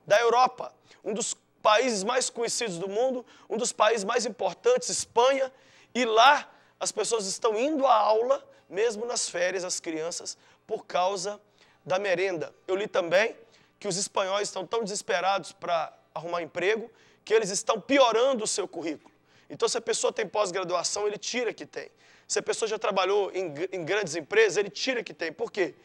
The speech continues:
Porque quando os espanhóis estão procurando emprego, eles estão procurando empregos muito simples. Então, se a pessoa chega lá pra procurar um emprego de garçom,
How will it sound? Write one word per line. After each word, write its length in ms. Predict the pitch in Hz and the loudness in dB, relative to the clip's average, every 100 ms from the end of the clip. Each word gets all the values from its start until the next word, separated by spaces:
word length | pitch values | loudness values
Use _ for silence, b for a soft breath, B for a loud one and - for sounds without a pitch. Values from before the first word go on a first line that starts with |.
| b b b | b b b
Porque 160 | - | -4
quando 400 | 220 247 254 240 - | 0 2 0 -2 -6
os 120 | 180 | -8
espanhóis 360 | 202 - 196 202 | -8 -2 -2 -2
estão 160 | - 180 | -4 -6
procurando 440 | 196 170 175 175 | -8 -6 -4 -4
emprego, 440 | 151 190 220 185 - b b b | -4 2 4 2 -4 b b b
eles 160 | - 196 | -6 -4
estão 160 | 220 | -4
procurando 400 | 233 233 214 226 | -6 -4 -2 -2
empregos 380 | 220 170 214 202 | -4 0 0 0
muito 240 | 220 240 254 | -4 -6 -6
simples. 500 | - 220 196 - - b b b | -4 -6 -8 -14 -20 b b b
Então, 220 | - 247 | -2 -2
se 80 | 254 | 0
a 20 | |
pessoa 320 | 247 226 254 | -2 -2 0
chega 340 | - 269 254 226 | 4 4 6 6
lá 300 | 214 240 233 B B - | 6 4 0 B B -6
pra 100 | 208 | -2
procurar 400 | 220 220 214 226 | -2 -2 0 0
um 80 | |
emprego 380 | 226 170 208 226 | -2 0 2 2
de 80 | 190 | 2
garçom, 600 | 233 208 - 233 185 - | 2 2 2 2 2 -2